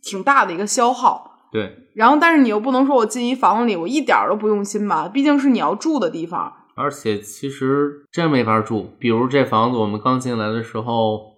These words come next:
Speaker 2: 灯都不怎么亮吧？
Speaker 1: 嗯，是。<laughs>
Speaker 2: 是吧？我记得卧室特别昏暗，就是真的一进去我就想睡觉。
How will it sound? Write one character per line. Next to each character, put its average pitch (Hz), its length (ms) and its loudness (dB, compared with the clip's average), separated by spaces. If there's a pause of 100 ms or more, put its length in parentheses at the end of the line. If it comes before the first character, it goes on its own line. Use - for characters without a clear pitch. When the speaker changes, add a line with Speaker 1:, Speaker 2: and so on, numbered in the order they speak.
(120)
Speaker 2:
灯 151 220 2
都 131 100 4
不 113 140 0
怎 101 80 -6
么 95 80 -4
亮 98 240 -2
吧？ 92 200 -14 (100)
Speaker 1:
嗯， 185 460 -2
是。 - 460 -4
<laughs> - 680 0
Speaker 2:
是 135 60 -4
吧？ 120 160 4
我 117 80 2
记 151 140 2
得 156 100 6
卧 151 160 4
室 147 240 0
特 135 160 -4
别 120 100 4
昏 110 280 -2
暗， 98 260 -2
就 123 160 -4
是 110 280 -4
真 139 200 -4
的 131 100 0
一 113 140 -2
进 139 220 -2
去 113 60 -4
我 101 120 -2
就 104 60 0
想 95 120 -2
睡 98 160 -6
觉。 95 240 -2